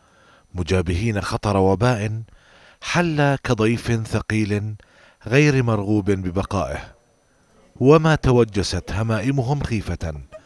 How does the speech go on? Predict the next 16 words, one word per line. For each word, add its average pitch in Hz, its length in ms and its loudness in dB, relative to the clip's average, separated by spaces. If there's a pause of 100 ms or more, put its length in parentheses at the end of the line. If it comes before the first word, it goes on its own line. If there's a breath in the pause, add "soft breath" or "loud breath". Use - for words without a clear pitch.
(540 loud breath)
من 107 160 -2
شبحه 110 420 0
الذي 104 480 0
ما 101 180 -2
زال 113 260 2
ينهك 107 520 0
صحة 107 420 -4
البشرية 117 680 0 (760 soft breath)
ويحصد 101 500 -4
العديد 95 460 0
من 95 180 -2
أرواحها 107 680 0 (520 loud breath)
على 143 340 2
مستوى 110 420 0
العالم 90 380 -2
أجمع، 82 400 -6